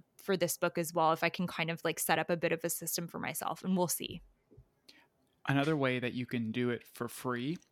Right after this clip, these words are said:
Speaker 2: which I tried, and when I say for free, I mean, like, without adding extra words, really.
Speaker 1: Mm.
Speaker 2: Um, another way that you, I tried to do this, but I, I definitely didn't do it enough in my first book, is that I want the weather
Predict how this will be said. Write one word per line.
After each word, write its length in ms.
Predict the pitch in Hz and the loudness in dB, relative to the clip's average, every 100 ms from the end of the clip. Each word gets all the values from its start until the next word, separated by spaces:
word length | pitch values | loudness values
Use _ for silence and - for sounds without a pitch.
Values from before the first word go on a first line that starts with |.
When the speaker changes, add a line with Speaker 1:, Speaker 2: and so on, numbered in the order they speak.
| _ | _
Speaker 2:
which 160 | 131 - | -6 -2
I 60 | 123 | -2
tried, 280 | - 131 131 | 0 -2 2
and 120 | 160 | 2
when 80 | 185 | 4
I 20 | |
say 160 | 190 | 2
for 120 | 175 151 | 0 -2
free, 320 | - 135 143 | 0 0 2
I 60 | |
mean, 180 | 131 127 | 2 0
like, 140 | 123 127 | -2 0
without 260 | 135 135 | 2 2
adding 460 | 123 127 135 131 139 _ _ _ - | 2 2 0 -2 -8 _ _ _ -2
extra 440 | 139 - - 135 | 0 2 2 2
words, 580 | 113 117 117 147 160 - - _ 220 | 2 -2 -2 -2 -2 -8 -12 _ 6
really. 300 | 220 220 185 | 8 8 4
Speaker 1:
Mm. 140 | 175 - - - - - - | -2 -10 -20 -20 -20 -20 -4
Speaker 2:
Um, 440 | 160 151 131 127 - _ - | 2 4 4 0 -4 _ -4
another 240 | 135 160 | -2 0
way 120 | 165 147 | 2 2
that 100 | 123 | 2
you, 200 | 127 - | 0 -2
I 120 | 135 151 | -4 -2
tried 400 | - 165 170 190 | 0 4 4 2
to 40 | |
do 100 | 196 | 0
this, 260 | 196 208 - | 0 -2 -2
but 160 | 151 139 | 2 2
I, 200 | 131 - | 2 -2
I 100 | 127 | -4
definitely 400 | 110 147 143 135 | 0 0 0 0
didn't 300 | 120 123 113 | 2 0 0
do 120 | 113 | 0
it 60 | 113 | -2
enough 340 | 107 110 113 | -2 -4 -4
in 80 | 113 | -8
my 100 | 101 | -10
first 300 | - 120 - | -4 -4 -2
book, 220 | 113 - _ _ - - - - | -4 -4 _ _ -20 -20 -20 -6
is 140 | 135 127 | 0 2
that 240 | 127 - | 2 0
I 80 | 120 | -4
want 360 | 117 160 135 131 | 0 2 0 0
the 140 | 131 | 2
weather 760 | 113 110 143 175 127 104 120 | 2 2 2 2 0 -2 -6